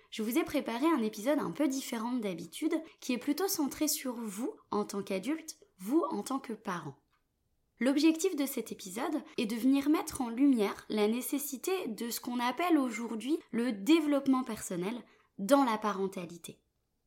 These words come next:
La question que j'ai envie d'aborder avec vous aujourd'hui, c'est en quoi la connaissance de soi, de son parcours de vie, de son histoire familiale, de ses émotions, est une clé fondamentale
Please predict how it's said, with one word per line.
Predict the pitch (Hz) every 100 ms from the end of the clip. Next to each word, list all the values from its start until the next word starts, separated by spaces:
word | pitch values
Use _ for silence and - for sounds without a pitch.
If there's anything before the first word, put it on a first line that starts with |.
| _ _ _ 208
La | 190
question | 262 254 392 427 -
que | 220
j'ai | 185 190 190
envie | 202 262 269
d'aborder | 214 208 214 214 208 262
avec | 214 185 175
vous | 185 262
aujourd'hui, | 226 180 170 170 233 320 - - -
c'est | - 262 - -
en | 208 196
quoi | - - 320 - - -
la | 190 185
connaissance | 247 233 233 - 233 220 196
de | 190
soi, | 196 - 311 302 311 - 202
de | 196 196 190
son | - 190
parcours | 139 - - 180 180
de | 202
vie, | 202 247 -
de | 175 190
son | 190 190
histoire | 185 180 - 175
familiale, | - 196 208 226 226 233 220 -
de | 185 190
ses | - 196 202
émotions, | 202 196 - 285 277 -
est | - 285 262
une | 254
clé | - 294
fondamentale | 294 - 381 359 294 247 233 170 165